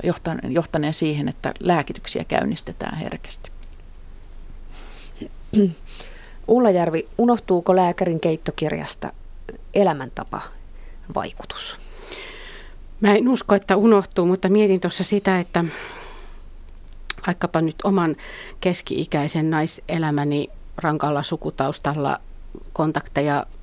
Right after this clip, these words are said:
Speaker 3: työterveyshuoltoon, niin mulla on varmaan ollut oikeasti tosi hyviä lääkäreitäkin,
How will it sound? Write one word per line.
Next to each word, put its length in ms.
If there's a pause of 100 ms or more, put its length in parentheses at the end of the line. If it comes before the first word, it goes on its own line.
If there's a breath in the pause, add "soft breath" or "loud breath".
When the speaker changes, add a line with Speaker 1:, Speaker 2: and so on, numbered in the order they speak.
Speaker 3:
työterveyshuoltoon, 1160 (580 loud breath)
niin 500 (400)
mulla 220
on 100
varmaan 380
ollut 360 (300)
oikeasti 520
tosi 280
hyviä 240
lääkäreitäkin, 920